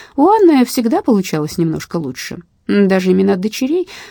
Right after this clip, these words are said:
Барбара искренне думала, что Руби — более изысканный, более роскошный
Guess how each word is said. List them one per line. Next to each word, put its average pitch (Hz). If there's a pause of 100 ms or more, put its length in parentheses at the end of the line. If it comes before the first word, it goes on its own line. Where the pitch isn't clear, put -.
(100)
Барбара 330
искренне 277
думала, 285
что -
Руби — 294 (160)
более 254
изысканный, 240
более 269
роскошный 170